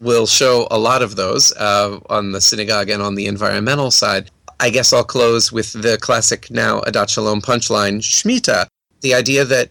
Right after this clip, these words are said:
we should live a seven-year cycle that plans ahead for downtimes, that, that gets us out of the rat race, and that honors the fullness of people and community,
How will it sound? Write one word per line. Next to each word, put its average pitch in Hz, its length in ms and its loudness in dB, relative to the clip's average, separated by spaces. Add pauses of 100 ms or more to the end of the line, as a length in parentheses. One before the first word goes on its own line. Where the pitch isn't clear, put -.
we 120 320 -6 (180)
should 120 240 -2
live 135 260 0
a 120 60 2
seven-year 127 800 0
cycle 104 640 0 (320)
that 123 380 0
plans 139 520 0
ahead 117 600 0 (140)
for 107 320 -2
downtimes, 101 1120 -2 (320)
that, 113 260 -2 (280)
that 117 240 -2
gets 135 220 0
us 117 200 0
out 123 260 2
of 110 280 -6
the 113 100 -2
rat 120 260 0
race, 107 420 0 (320)
and 117 440 -4 (120)
that 117 320 -4
honors 120 760 0
the 110 200 -2
fullness 127 500 0
of - 280 -4
people 131 360 -4
and 110 280 -4
community, 110 760 0